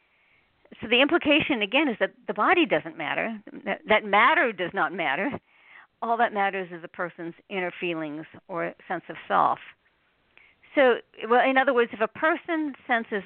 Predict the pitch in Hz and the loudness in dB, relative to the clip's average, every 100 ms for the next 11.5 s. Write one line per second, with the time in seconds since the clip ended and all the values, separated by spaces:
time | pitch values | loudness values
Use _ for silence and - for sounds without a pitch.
0 | - 190 170 175 - 185 175 - 156 147 | -10 -12 -10 -12 -4 0 0 -2 -8 -8
1 | 151 - 160 156 160 156 160 156 151 151 | -10 -8 -6 -4 0 0 0 -2 -2 -2
2 | 139 135 147 _ _ _ _ 160 175 175 | -2 -6 -12 _ _ _ _ -2 2 4
3 | 175 170 170 165 - - 156 147 127 90 | 6 4 2 -4 -14 -10 -6 -6 -8 -16
4 | - _ _ _ _ _ _ _ _ _ | -20 _ _ _ _ _ _ _ _ _
5 | - 254 269 339 180 143 185 220 254 247 | -2 2 4 4 2 -2 -6 -2 -2 -2
6 | - - 247 - - 196 185 165 170 185 | -10 -8 -8 -6 -12 -12 -12 -12 -10 -8
7 | 185 170 160 160 _ 170 185 170 151 160 | -6 -6 -10 -14 _ -6 -2 0 -2 -2
8 | 156 147 139 156 196 233 262 208 175 180 | 0 0 -2 -2 0 0 -2 -2 2 2
9 | 196 - 214 208 185 214 - 269 285 190 | 0 -8 -10 -10 -12 -14 -10 -8 -6 -6
10 | 147 151 139 - _ - - 220 220 185 | -8 -10 -18 -20 _ -20 -4 0 0 0
11 | 240 330 339 208 | 0 2 2 -2